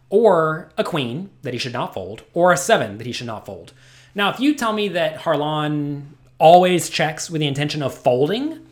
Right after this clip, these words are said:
which is obviously not happening here because he has top pair,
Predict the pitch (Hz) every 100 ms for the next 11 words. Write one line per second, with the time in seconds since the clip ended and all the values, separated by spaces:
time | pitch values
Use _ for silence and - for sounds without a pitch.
0 | _ - 131 131 139 131 143 127 113 123
1 | 113 104 175 123 120 110 104 95 - -
2 | - 175 131